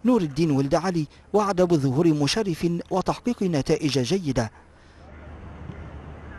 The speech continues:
ويدخل المنتخب الفلسطيني البطولة بدون أي ضغوط وبعد فترة إعداد جيدة ووديات مكثفة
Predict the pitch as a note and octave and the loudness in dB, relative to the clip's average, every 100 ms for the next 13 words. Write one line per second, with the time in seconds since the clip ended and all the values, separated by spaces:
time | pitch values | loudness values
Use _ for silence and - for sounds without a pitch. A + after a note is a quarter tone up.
0 | - - - - - - B2+ C3 F#3 - | -16 -16 -16 -18 -20 -4 2 2 2 2
1 | F#3+ F#3 F#3+ B3 B3+ A#3+ G3 G#3+ F#3 F#3+ | 2 2 0 0 0 0 2 0 0 0
2 | F#3 G#3 F3+ E3+ - F3 D#3 G#3+ G#3 E3 | 2 2 2 2 2 2 2 0 0 2
3 | D#3+ D3+ - D#3 D3+ C3 D3 C#3 G#3+ A3+ | 2 2 2 2 2 2 0 0 -2 0
4 | B2 B2 A2+ A#2 F3 - D#3 D#3+ C3 B2 | 0 -2 -4 -4 -4 0 0 0 -2 0
5 | C#3 D3 C3 D3 G#3 G3 F3 D#3+ - - | 2 2 2 0 0 0 0 0 -6 -6
6 | - D#3 A#3 F#3+ E3+ D3+ D3+ C3+ - A3+ | 2 2 2 2 2 2 2 -2 0 -2
7 | - - B2 | -2 -2 -4